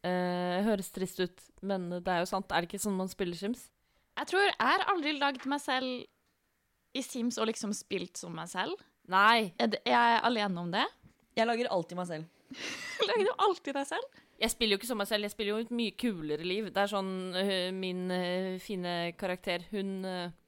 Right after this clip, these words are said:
Speaker 1: hun er jo politi. Det er ikke jeg.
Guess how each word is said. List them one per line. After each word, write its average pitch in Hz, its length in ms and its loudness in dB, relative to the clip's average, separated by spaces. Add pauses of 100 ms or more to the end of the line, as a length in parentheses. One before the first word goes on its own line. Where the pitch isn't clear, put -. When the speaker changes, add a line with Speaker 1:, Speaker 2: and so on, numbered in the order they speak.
(180)
Speaker 1:
hun 208 80 -2
er 202 160 4
jo 180 140 -2
politi. 180 500 -6 (1800)
Det 196 140 2
er 180 100 4
ikke 180 160 -2
jeg. 151 160 -2